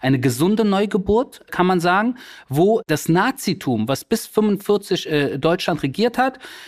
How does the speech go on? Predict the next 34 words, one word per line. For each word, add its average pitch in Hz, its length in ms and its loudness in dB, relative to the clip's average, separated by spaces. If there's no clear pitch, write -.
vernichtet 214 540 0
wurde. 107 320 0
Und 151 120 2
genau 208 240 4
das 220 340 0
haben 196 160 2
wir 202 80 2
jetzt 190 220 0
eigentlich 185 320 -2
auch 175 100 0
vor 180 240 0
mit 185 160 0
der - 160 -2
Hamas. 196 420 0
Wir 180 220 2
wollen 180 240 2
die 190 80 -2
Hamas 147 400 0
vernichten. 175 800 0
Wir 185 160 4
wollen, 190 200 2
dass 165 100 -2
die 156 100 -4
Hamas 156 440 0
dort 147 320 -2
nicht 156 420 2
mehr, 226 360 0
äh, 196 100 2
regiert. 220 600 -2
Wir 156 140 2
wollen, 180 220 2
dass 160 160 -4
ein 151 280 2
neues, 190 540 2